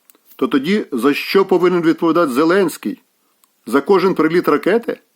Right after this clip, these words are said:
Ну, раз він президент. І ціла куча людей. Ну, вибачте, будь ласка, панове. Дуже б не хотілося, але, можливо, так ви отямитесь. Ви тупі.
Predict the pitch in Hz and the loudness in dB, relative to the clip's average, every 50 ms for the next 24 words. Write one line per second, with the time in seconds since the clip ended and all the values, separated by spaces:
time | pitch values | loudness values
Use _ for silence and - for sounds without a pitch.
0 | _ _ _ _ _ _ _ _ _ _ _ _ _ _ _ _ _ _ _ _ | _ _ _ _ _ _ _ _ _ _ _ _ _ _ _ _ _ _ _ _
1 | _ _ _ _ _ _ _ _ _ _ _ _ _ _ _ _ - 196 208 143 | _ _ _ _ _ _ _ _ _ _ _ _ _ _ _ _ 0 2 2 2
2 | 101 - _ _ _ _ - 127 165 185 170 139 123 170 151 135 - 170 165 160 | 2 -2 _ _ _ _ 0 2 2 2 2 2 4 2 2 2 2 0 0 0
3 | 214 220 220 233 143 - - - - _ _ _ _ _ _ _ _ _ _ _ | 0 0 0 0 -2 -2 -8 -16 -20 _ _ _ _ _ _ _ _ _ _ _
4 | _ _ _ _ _ _ _ _ _ _ _ _ _ _ _ _ _ _ _ _ | _ _ _ _ _ _ _ _ _ _ _ _ _ _ _ _ _ _ _ _
5 | _ _ _ _ _ _ _ _ _ _ _ - 131 113 - - 139 143 131 - | _ _ _ _ _ _ _ _ _ _ _ -6 -6 -4 0 0 2 2 2 0
6 | 147 123 - 135 120 127 117 135 139 143 - _ _ _ _ _ _ _ _ _ | -2 -4 -2 -2 -2 0 0 0 0 0 -2 _ _ _ _ _ _ _ _ _
7 | _ _ _ _ _ _ _ _ _ _ _ _ _ - 170 170 156 175 160 160 | _ _ _ _ _ _ _ _ _ _ _ _ _ -6 -4 -4 -4 -4 -4 -6
8 | 139 - 151 135 139 143 156 160 139 - - 110 - 120 127 139 151 147 113 - | -6 -6 -6 -6 -4 -2 -2 -2 -2 -4 -8 -8 -4 -2 0 0 0 0 -2 -6
9 | - - _ _ _ _ _ _ _ _ _ _ _ _ _ _ _ _ _ _ | -10 -14 _ _ _ _ _ _ _ _ _ _ _ _ _ _ _ _ _ _
10 | _ _ _ _ - 123 220 226 180 208 185 180 175 - 170 147 - 190 175 151 | _ _ _ _ -8 -2 -2 0 0 0 0 0 0 0 0 -2 0 0 0 0
11 | 117 - - 113 - - - 123 131 147 147 135 123 - - _ _ _ - 185 | 0 -2 -6 -12 -10 -6 -2 0 2 2 2 2 0 -2 -6 _ _ _ -6 -2
12 | 156 170 151 180 226 208 170 - - 165 160 147 - - 117 113 107 - - 113 | -2 0 0 2 2 2 2 0 0 0 -2 0 0 0 0 0 0 0 -2 -4
13 | 104 98 87 - - - - _ _ _ _ - 113 110 131 123 120 _ - 117 | -4 -6 -10 -14 -20 -20 -20 _ _ _ _ -16 -8 -4 -4 -4 -4 _ -12 -14
14 | 110 _ - - 139 135 135 123 113 | -14 _ -12 -8 -4 -2 -2 -2 -4